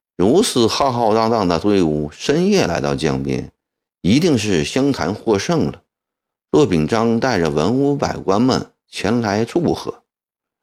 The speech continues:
自从越州败北逃到水陆州两个月了，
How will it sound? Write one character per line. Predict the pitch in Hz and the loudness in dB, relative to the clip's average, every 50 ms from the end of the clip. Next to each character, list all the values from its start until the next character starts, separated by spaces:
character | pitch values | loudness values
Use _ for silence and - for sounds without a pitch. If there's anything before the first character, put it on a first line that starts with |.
| _ _ _ _ - | _ _ _ _ -6
自 | - 147 143 | -4 -2 0
从 | 147 147 147 147 151 151 156 151 | 2 2 2 4 2 2 2 2
越 | 170 170 156 127 | 4 4 4 4
州 | 139 135 139 139 135 | 4 4 4 4 2
败 | 139 160 143 113 82 | 2 0 0 0 0
北 | 80 67 65 65 - | 0 -2 -2 -4 -6
逃 | - - - - 67 87 117 | -6 -8 -6 -2 0 0 2
到 | 139 113 87 | 2 0 0
水 | - - - 65 | -2 -4 -4 -2
陆 | - 101 104 | -2 -2 0
州 | 123 120 127 127 | 0 0 0 0
两 | 107 80 - - - - | 0 -2 -2 -4 -8 -4
个 | 71 | 0
月 | 92 135 170 175 120 | 2 2 4 2 2
了， | - - - - - | 0 -2 -8 -12 -18